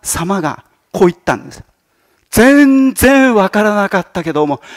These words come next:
ものすごい面白かった。」私は、こ-、これだと思ったんですよ。全然分からなかったけども、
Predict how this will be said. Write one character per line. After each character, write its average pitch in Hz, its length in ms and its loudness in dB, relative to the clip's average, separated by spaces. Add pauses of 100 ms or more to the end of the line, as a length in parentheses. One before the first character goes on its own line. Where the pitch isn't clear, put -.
(100)
も 175 200 2
の 170 200 2
す - 200 -6
ご 180 160 0
い 269 80 0
面 226 160 -2
白 143 200 -2
か 123 80 -6
っ - 80 -10
た。」 104 180 -10 (3000)
私 - 400 -2
は、 131 220 -4 (1080)
こ-、 190 240 -2 (200)
こ - 180 2
れ 269 80 4
だ 427 220 -4
と 359 80 2
思 240 160 2
っ - 40 -8
た - 140 -4
ん 123 60 -12
で 113 80 -12
す - 80 -20
よ。 - 80 -20 (760)
全 254 320 -2 (380)
然 370 380 4
分 247 180 0
か 262 120 -4
ら 285 120 0
な 294 120 0
か 262 120 -6
っ - 60 -10 (100)
た 196 100 -6
け 196 100 -8
ど 156 120 -8
も、 208 340 -2